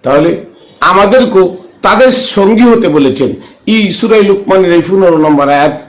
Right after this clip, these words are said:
তার প্রমাণ, "ইত্তাবি সাবিলা মান আনাবা ইলাইয়া", তোমরা ওই সমস্ত মানুষের দেখানো পথে চলো যে সমস্ত মানুষ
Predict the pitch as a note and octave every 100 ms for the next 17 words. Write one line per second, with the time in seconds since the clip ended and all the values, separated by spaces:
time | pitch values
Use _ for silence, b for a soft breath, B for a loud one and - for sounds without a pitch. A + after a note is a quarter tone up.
0 | _ D#3 F#3 F#3 D#3+ D3+ D3 D#3 D#3 -
1 | E3+ G#3 A#3+ C#3 - F3+ A3 G#3+ F3 D3+
2 | G3+ - B - E3+ G3 G#3+ D#3+ A2 A#2
3 | D#2 - - B B - F#3+ F3+ F#3 B3+
4 | C4 A#3+ A3 F3+ E3 E3 B2+ D3 F3 D3+
5 | B2 C#3 A#2+ - C3 D3+ A#3+ C4+ - B
6 | B - E3+ F3+ A3+ G#3+ - E3 A#2 B2
7 | D#3+ A#3 C#4+ C4+ -